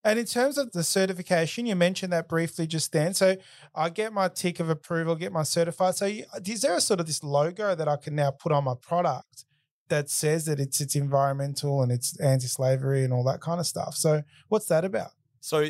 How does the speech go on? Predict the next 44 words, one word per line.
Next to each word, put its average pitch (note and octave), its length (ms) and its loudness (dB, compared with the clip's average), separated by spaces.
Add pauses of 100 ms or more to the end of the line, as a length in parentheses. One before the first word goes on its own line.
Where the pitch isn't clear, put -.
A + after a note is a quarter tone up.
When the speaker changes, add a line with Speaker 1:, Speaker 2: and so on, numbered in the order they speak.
Speaker 2:
the A#2+ 120 -4
client, C3 500 -2 (160)
as G#2 160 0
we G2+ 80 -10
said, B2 180 -2
they, G#2 240 0
they G#2 140 2
receive G2 300 -2
the G2 100 -8
audit. A2+ 340 -2 (380)
They A#2 100 0
see, A#2 280 0
receive G#2 400 0
our F#2+ 120 2
guidance G2+ 520 -2
based G#2+ 340 0
on G#2+ 120 -2
that G2+ 140 0
audit. A2+ 380 -2 (420)
They A2 120 0
sign A2 320 2
off G#2 180 -4
on G#2+ 80 -4
a G2+ 60 -2
director's G2+ 460 -2
statement, C3+ 500 -2 (360)
similar C3+ 380 0
to A2 140 -6
what - 160 -4
they G2 100 2
would G2+ 240 -4
for - 80 -12
the F#2+ 100 -8
Modern F#2+ 240 -2
Slavery F#2+ 460 0
Act, - 300 -14 (480)
and G#2+ 160 2
they G2+ 80 4
sign G2+ 300 0
off G2 180 -2
on F#2 100 -4
a F#2 80 0
licensing F#2 540 -2
agreement. E2+ 460 -8